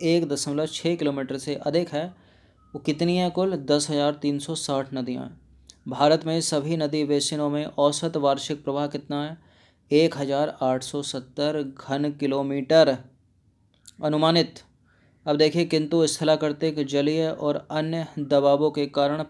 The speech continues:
प्राप्त धरातलीय जल का लगभग छः सौ नब्बे घन किलोमीटर, बत्तीस प्रतिशत जल का ही उपयोग किया जाता है। ठीक है,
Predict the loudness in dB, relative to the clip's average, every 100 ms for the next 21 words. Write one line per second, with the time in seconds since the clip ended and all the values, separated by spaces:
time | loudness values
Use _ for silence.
0 | -2 2 2 2 -2 -2 -2 -2 -2 -2
1 | -2 -2 -4 -2 -2 -2 -4 -6 -6 -4
2 | -2 -2 -2 -2 -2 -4 -2 0 2 0
3 | -6 -8 -6 -4 -2 0 -2 0 2 2
4 | 0 -8 _ _ _ _ _ _ _ _
5 | _ _ -12 2 2 2 2 2 2 -4
6 | -2 -2 -2 -2 -4 -10 -20 _ _ -12
7 | -2 0 2 0 -2 -4 -4 -2 -2 -2
8 | -2 -2 -4 -8 -10 -12 -20 _ _ _
9 | _ _ _ -6 0 4 2